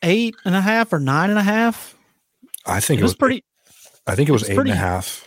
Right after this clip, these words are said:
Speaker 1: It was pretty high. I know. W-, I, I think we all took the over on it.
Speaker 2: Yeah, I think we all liked them coming into the year. Um,
Speaker 1: Yeah,
Speaker 2: my
Speaker 1: I mean, they
Speaker 2: thing
Speaker 1: had, like,
Speaker 2: was I expected
Speaker 1: seven
Speaker 2: them to be
Speaker 1: Yeah,
Speaker 2: Yeah,
Speaker 1: they had
Speaker 2: just
Speaker 1: seventeen starters back and one of the top Q Bs in the nation.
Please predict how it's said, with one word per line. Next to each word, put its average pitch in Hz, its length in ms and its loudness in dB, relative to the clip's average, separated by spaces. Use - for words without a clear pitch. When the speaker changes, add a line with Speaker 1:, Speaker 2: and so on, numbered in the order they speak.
Speaker 1:
It 180 60 2
was 240 100 2
pretty 269 220 2
high. 175 380 2
I 139 60 -2
know. 165 200 2
W-, 165 200 -4
I, 170 160 -4
I 185 100 -2
think 233 240 -2
we 175 100 0
all 170 220 4
took - 220 -6
the 120 140 -6
over 139 340 -2
on - 140 -16
it. - 80 -20
Speaker 2:
Yeah, 98 140 0
I 98 60 0
think - 180 -2
we 156 60 4
all 95 160 2
liked 110 260 -2
them 95 240 0
coming 95 280 -2
into 120 200 2
the 90 120 -6
year. 87 440 -4
Um, 92 400 -2
Speaker 1:
Yeah, 165 140 -2
Speaker 2:
my 196 60 2
Speaker 1:
I 123 40 -2
mean, 139 100 -8
they - 60 -2
Speaker 2:
thing 151 80 2
Speaker 1:
had, 160 100 0
like, 92 200 0
Speaker 2:
was 90 260 -4
I 104 120 0
expected 110 340 -2
Speaker 1:
seven 170 200 0
Speaker 2:
them 135 60 -6
to - 20 -12
be 92 320 -6
Speaker 1:
Yeah, 156 260 -2
Speaker 2:
Yeah, 98 80 0
Speaker 1:
they - 60 0
had 160 80 -2
Speaker 2:
just - 120 -2
Speaker 1:
seventeen 185 360 -2
starters 156 420 -2
back 139 320 -4
and 135 140 -2
one 151 140 0
of 147 60 -2
the 127 100 -4
top 156 240 -2
Q 160 160 0
Bs 147 200 0
in 143 60 -2
the 123 60 -2
nation. 139 400 -2